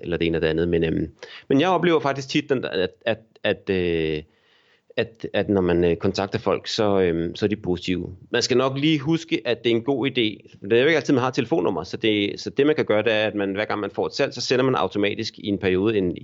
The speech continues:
en e-mail og siger, "Må vi have lov til at ringe og forstyrre dig?" Og hvis folk så har sagt ja til det, så er der jo,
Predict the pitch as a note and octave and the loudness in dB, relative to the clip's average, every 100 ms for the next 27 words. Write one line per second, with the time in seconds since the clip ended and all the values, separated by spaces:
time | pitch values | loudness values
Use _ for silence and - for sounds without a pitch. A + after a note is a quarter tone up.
0 | - F2 C#3 E3 C#3+ C3 B2 A2+ A2 A#2 | -8 0 2 4 2 2 2 4 2 2
1 | A2+ G2 B2 G2+ F#2 G2 - B2+ G2+ A#2 | 0 0 0 0 -2 -4 -6 -4 -2 -2
2 | A#2+ - - - - F3+ - C#3+ - B2+ | -6 -20 -20 -10 -4 -2 0 0 0 -2
3 | A#2+ A#2+ A#2+ G2+ G2 F#2+ F#2+ F2+ A#2 G2+ | 0 -2 -2 0 0 0 -2 -2 -2 -2
4 | F2 | -2